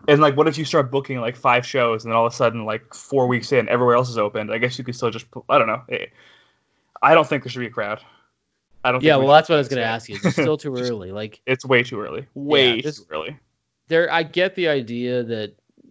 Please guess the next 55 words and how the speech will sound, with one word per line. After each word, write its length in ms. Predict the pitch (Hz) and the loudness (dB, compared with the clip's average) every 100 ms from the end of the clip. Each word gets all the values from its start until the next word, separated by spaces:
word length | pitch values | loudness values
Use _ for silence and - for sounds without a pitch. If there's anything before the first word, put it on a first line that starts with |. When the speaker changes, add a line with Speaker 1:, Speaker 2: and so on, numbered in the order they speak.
| - | -14
Speaker 2:
you 120 | 127 | -8
know, 120 | 113 | -6
you 220 | 107 104 104 | -6 -8 -10
would 80 | 101 | -6
like 240 | 101 113 | -6 -6
to 60 | 113 | -8
have 220 | 113 107 | -8 -6
fans 280 | 117 113 107 | -4 -4 -4
back, 400 | 107 104 135 135 _ _ _ - | -2 0 -2 -4 _ _ _ 0
but 120 | 131 | 4
I'm 140 | 143 | 4
not 140 | 208 233 | 4 4
even 180 | 160 131 | 2 0
sure 480 | - 135 127 120 110 | 0 0 0 0 -2
that 260 | 107 - _ 120 | -4 -8 _ -6
being 200 | 120 110 | -2 -2
allowed 360 | 101 101 123 131 | -2 0 2 2
to 60 | |
have 200 | 110 107 | -2 -4
fans 240 | 113 110 104 | -4 -6 -4
back 280 | 107 104 | -4 -4
means 280 | 113 127 123 | -2 0 0
that 60 | 107 | 0
W 220 | 123 117 | 0 0
W 200 | 113 120 | 0 0
E 40 | 117 | 0
will 280 | 104 175 | 4 4
have 180 | 135 80 | 4 0
fans 220 | 78 78 - | -6 -10 -8
back, 240 | 69 - _ - | -10 -10 _ -2
or 160 | 120 | 0
A 80 | 107 | 4
E 160 | 120 127 | 2 4
W. 340 | 170 101 82 _ _ _ - | 4 2 -6 _ _ _ -4
Right? 140 | 123 | 0
Speaker 1:
Mm-hmm. 40 | 160 | 6
Speaker 2:
A 80 | 185 | 6
E 40 | |
W 260 | 156 180 160 | 8 6 4
seems 200 | 151 131 | 2 -2
like 100 | 110 | -2
they 120 | 98 | -6
might 320 | 98 95 101 | -6 -6 -8
do 160 | 101 101 | -8 -6
it 80 | 127 | -2
'cause 120 | 123 | 2
they're 80 | 135 | 4
already 140 | 131 | 2
popping 360 | - 123 117 98 | 2 0 -2 -6
wrestlers 340 | 110 - 92 | -8 -8 -10
in 60 | 90 | -10
the 60 | |
crowd 340 | 82 135 127 90 | -4 0 2 0
like 120 | 87 | -8
crazy. 440 | - 87 82 113 | -8 -10 -8 -10